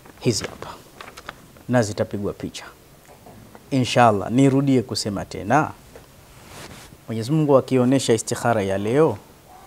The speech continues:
nami nitakuwa nimeiconfirm safari. Ni juu yenu kunipigia nikuambie nitakuja sehemu gani, halafu itakuwa lini, amma karibu. Kama ndoto itakuwa imeenda sawa,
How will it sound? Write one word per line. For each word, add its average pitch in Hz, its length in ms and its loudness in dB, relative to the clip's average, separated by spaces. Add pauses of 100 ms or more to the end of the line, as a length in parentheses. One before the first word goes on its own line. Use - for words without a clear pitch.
(540)
nami 117 300 0
nitakuwa 107 360 -4
nimeiconfirm 107 800 -2
safari. 143 560 -2 (1160)
Ni 110 120 -8
juu 113 180 -4
yenu 127 260 4
kunipigia 120 560 -2
nikuambie 113 520 -2
nitakuja 113 480 -4
sehemu 110 380 -2
gani, 147 400 6 (1080)
halafu 120 440 0
itakuwa 110 460 -2
lini, 120 460 0 (280)
amma 131 340 2
karibu. 104 440 -4 (200)
Kama 113 420 0
ndoto 139 380 2
itakuwa 127 320 4
imeenda 120 320 2
sawa, 117 380 4